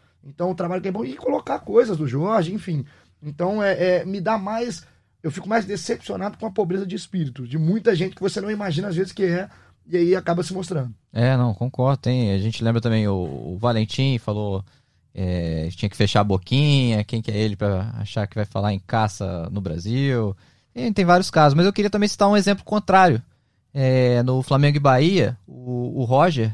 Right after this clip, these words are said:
Speaker 2: né, o técnico do Ba-, do Bahia, exaltou o Jesus, né? Ele elogiou o trabalho do, do Jorge Jesus, falou que quando ele esteve em Portugal, ele procurou, tentou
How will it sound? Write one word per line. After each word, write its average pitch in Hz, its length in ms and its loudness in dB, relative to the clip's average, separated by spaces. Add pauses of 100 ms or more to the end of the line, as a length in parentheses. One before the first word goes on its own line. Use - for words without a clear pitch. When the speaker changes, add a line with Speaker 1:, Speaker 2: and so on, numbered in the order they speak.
Speaker 2:
né, 127 120 -2
o 120 60 -4
técnico 120 280 -6
do 113 80 -10
Ba-, 110 220 -2
do 104 200 -4
Bahia, 120 460 0 (520)
exaltou 156 520 2
o 135 40 0
Jesus, 120 360 -2
né? 107 120 0
Ele 110 140 0
elogiou 147 560 4
o 196 60 -2
trabalho 123 380 6
do, 117 220 0
do 117 80 2
Jorge 113 280 4
Jesus, 117 280 -2 (300)
falou 151 260 4
que 156 200 0
quando 170 240 2
ele 156 80 0
esteve 156 260 2
em - 20 2
Portugal, 131 640 6 (220)
ele 135 140 -2
procurou, 170 560 4
tentou 170 360 2